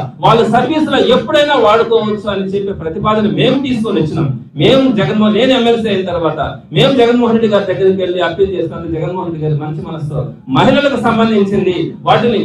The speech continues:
ఎప్పుడైనా కూడా చైల్డ్ కేర్ లీవ్స్ ను వాళ్ళ సర్వీస్ లో వాడుకోవచ్చు అని చెప్పి ప్రతిపాదన చేసి ముందుకు తీసుకెళ్ళినటువంటి ఘనత మాది. మీరేమో దీంట్లో ఏమో చైల్డ్ కేర్ లీవ్స్ ను కూడా ఎప్పుడైనా వాడుకోవచ్చు అని చెప్పి మీరు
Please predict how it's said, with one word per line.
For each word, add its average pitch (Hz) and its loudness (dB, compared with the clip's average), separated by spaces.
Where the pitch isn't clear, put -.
ఎప్పుడైనా 285 0
కూడా 254 2
చైల్డ్ 233 2
కేర్ 226 2
లీవ్స్ 208 -2
ను 214 -2
వాళ్ళ 185 0
సర్వీస్ 202 -4
లో 180 -2
వాడుకోవచ్చు 165 -4
అని 151 -4
చెప్పి 143 -6
ప్రతిపాదన 190 -4
చేసి 170 -8
ముందుకు 247 2
తీసుకెళ్ళినటువంటి 208 -2
ఘనత 214 2
మాది. 139 2
మీరేమో 202 2
దీంట్లో 190 -2
ఏమో 202 -2
చైల్డ్ 202 2
కేర్ 190 -2
లీవ్స్ 170 -4
ను - -4
కూడా 170 -2
ఎప్పుడైనా 233 2
వాడుకోవచ్చు 190 2
అని 156 -2
చెప్పి 160 -2
మీరు 175 2